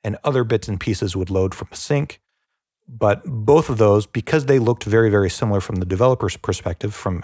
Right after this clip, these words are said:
kind of how we use both of those frameworks, it allowed us to actually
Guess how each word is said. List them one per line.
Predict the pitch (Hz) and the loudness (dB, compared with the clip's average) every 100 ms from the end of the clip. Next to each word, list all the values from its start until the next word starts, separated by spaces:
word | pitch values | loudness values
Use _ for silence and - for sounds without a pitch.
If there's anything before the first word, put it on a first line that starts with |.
| - | -10
kind | - | -8
of | - | -6
how | - - 113 | -2 0 2
we | 107 | 2
use | 101 101 98 | 0 0 -2
both | - 95 101 | -2 -4 -2
of | 92 | -2
those | 95 90 90 - - _ _ _ | 0 0 -2 -8 -16 _ _ _
frameworks, | - 131 127 90 82 - - _ _ _ _ _ - | -2 0 0 -2 -4 -12 -18 _ _ _ _ _ -4
it | 107 | 0
allowed | 107 113 110 | 4 6 4
us | - | 2
to | - | -2
actually | 110 - 113 101 98 | -2 -2 0 2 2